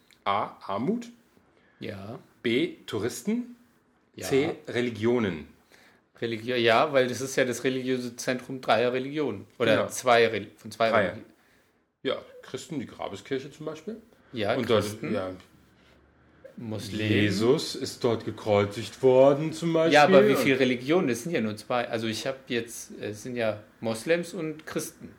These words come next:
Speaker 1: Und die Juden.
Speaker 2: Ah.
Speaker 1: Hallo?
Speaker 2: Oh mein Gott.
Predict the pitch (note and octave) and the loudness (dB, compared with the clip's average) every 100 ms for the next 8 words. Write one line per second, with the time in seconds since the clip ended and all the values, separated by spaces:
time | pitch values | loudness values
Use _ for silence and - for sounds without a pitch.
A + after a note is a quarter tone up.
0 | - F#3 B2+ B2 F2+ F#2 - _ _ _ | -6 -4 -2 -2 -2 -8 -16 _ _ _
1 | - F3+ B2 G#2+ G2+ - - - - _ | -4 -2 -2 -4 -10 -18 -20 -20 -20 _
2 | _ - B2 C3+ C#3+ D#3 D#3+ F#3+ C#4 - | _ -2 6 10 10 12 12 12 10 8
3 | A3 A3+ G#3+ G3+ F#3+ F#3 F3+ | 10 12 12 10 12 12 12